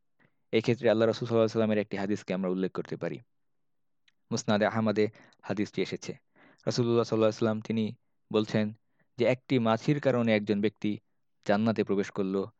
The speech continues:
এবং একটি মাছির কারণেই আরেকজন ব্যক্তি জাহান্নামে প্রবেশ করল। সাহাবায়ে কেরাম তারা আরজ করলেন, জানতে চাইলেন, "ইয়া রাসূলুল্লাহ,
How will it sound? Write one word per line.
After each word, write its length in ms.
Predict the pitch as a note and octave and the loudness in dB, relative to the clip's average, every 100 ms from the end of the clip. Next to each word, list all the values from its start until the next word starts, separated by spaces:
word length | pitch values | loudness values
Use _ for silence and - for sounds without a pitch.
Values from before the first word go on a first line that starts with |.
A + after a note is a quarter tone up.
| _ _ | _ _
এবং 280 | - G2 G#2+ | -4 -2 -2
একটি 240 | G#2 - G#2 | -4 -4 -2
মাছির 380 | G2+ G#2+ D#3+ | -2 -2 -2
কারণেই 440 | D3 A#2+ A2+ G#2 F#2+ _ - | 2 2 2 -2 -4 _ -6
আরেকজন 440 | G#2+ C3 C3 A#2+ | 2 2 2 -2
ব্যক্তি 340 | G#2+ - G2+ F#2 _ _ _ - | -2 -4 -6 -8 _ _ _ -6
জাহান্নামে 420 | G2 C3 A2 F#2+ | -4 0 0 -2
প্রবেশ 300 | F2 F2 - | -4 -8 -8
করল। 260 | F#2 E2 E2+ _ _ _ - _ _ - | -10 -10 -14 _ _ _ -20 _ _ -8
সাহাবায়ে 380 | A2 A#2 A#2 A2 | 0 2 2 2
কেরাম 360 | A2+ G#2+ G2+ - | 2 2 -2 -8
তারা 200 | G#2 G2+ | -4 0
আরজ 240 | G2+ G#2 - | 2 0 -2
করলেন, 380 | G2+ G2+ G2 | -4 -2 -2
জানতে 280 | G2 G2+ G#2 | -2 -4 -4
চাইলেন, 320 | G2+ G2 F#2+ | -4 -2 -2
"ইয়া 140 | B2 A2+ | -2 -2
রাসূলুল্লাহ, 520 | F2+ F2+ E2 D#2 | -2 -4 -6 -6